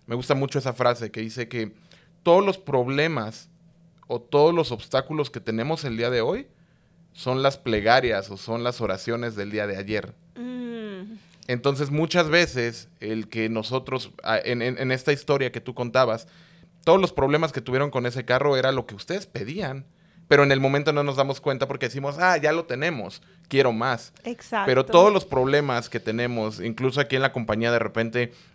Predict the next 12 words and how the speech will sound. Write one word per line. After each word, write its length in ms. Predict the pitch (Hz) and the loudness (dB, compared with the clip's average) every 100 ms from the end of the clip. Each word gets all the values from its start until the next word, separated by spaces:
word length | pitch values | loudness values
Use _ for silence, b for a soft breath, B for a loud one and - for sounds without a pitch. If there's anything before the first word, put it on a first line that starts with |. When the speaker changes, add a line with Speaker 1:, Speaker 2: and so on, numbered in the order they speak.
| B | B
Speaker 1:
eh, 420 | 110 110 107 104 92 | 0 0 0 -4 -2
todos 180 | 131 135 | 0 2
los 160 | 127 | 0
obstáculos 560 | 117 110 - - 139 127 | -2 -2 0 0 -2 -2
que 100 | 120 | -2
vienen, 380 | 113 127 139 143 | 2 2 0 -2
es, 220 | 120 120 | -4 -6
"Esto 300 | - 139 170 | -8 -6 -2
era 80 | 170 | -2
lo 80 | 147 | -4
que 80 | 117 | -6
queríamos". 520 | 131 208 190 123 | -6 -6 -6 -10